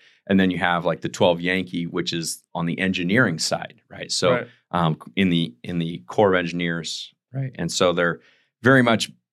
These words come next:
Speaker 1: kind of split between intel and engineering. Uh, the Marine Corps tends to blend those,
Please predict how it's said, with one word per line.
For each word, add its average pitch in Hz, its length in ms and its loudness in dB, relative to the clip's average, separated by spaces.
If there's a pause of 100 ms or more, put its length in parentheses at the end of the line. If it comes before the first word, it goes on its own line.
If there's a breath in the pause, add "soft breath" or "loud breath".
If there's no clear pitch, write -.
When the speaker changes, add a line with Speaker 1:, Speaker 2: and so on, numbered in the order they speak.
Speaker 1:
kind 95 140 0
of 87 60 -2
split - 380 2
between 90 380 -4
intel 104 460 2
and 90 100 0
engineering. 87 680 -2 (380)
Uh, 87 220 2
the 92 40 0
Marine 107 220 6
Corps 101 300 2
tends 95 260 -4
to 87 80 -8
blend 92 340 2
those, 120 380 -6